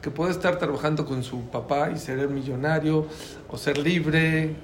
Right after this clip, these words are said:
entre paréntesis, y hacer lo que quiere, cuando quiere, se para a la hora que quiere, va donde quiere. ¿Y cuál es la parte más difícil de un abrej?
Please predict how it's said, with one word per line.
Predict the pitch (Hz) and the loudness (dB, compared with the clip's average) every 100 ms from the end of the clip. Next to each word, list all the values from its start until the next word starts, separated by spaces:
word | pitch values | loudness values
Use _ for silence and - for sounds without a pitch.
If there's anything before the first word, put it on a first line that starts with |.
| - | -8
entre | 139 135 135 | -2 0 2
paréntesis, | 143 156 165 160 147 156 139 | 2 4 2 2 0 -2 -2
y | 135 | -4
hacer | - 151 | 0 0
lo | 143 | 0
que | 147 | -4
quiere, | 120 165 160 | -2 0 2
cuando | 156 127 123 | 0 -2 -2
quiere, | 139 165 156 | 0 2 2
se | 147 | 0
para | 135 139 | 0 2
a | 135 | 2
la | 127 | 0
hora | 135 135 | 0 -2
que | - 120 | -4 -4
quiere, | 156 165 | 0 2
va | 147 143 | 2 0
donde | 139 127 120 | 0 -4 0
quiere. | 170 165 165 - - - - - - - - - - | 0 2 0 -6 -14 -18 -20 -18 -18 -18 -18 -10 -2
¿Y | 180 180 - - - - - - | 0 0 -2 -6 -14 -18 -20 -12
cuál | - 208 254 | 2 4 4
es | 247 | 4
la | 190 135 | 2 2
parte | 165 160 160 | 2 0 2
más | 156 156 143 | 4 4 2
difícil | 143 - 151 - 156 | 0 -2 -2 -2 0
de | |
un | 143 139 | 2 2
abrej? | 123 131 180 | 2 2 2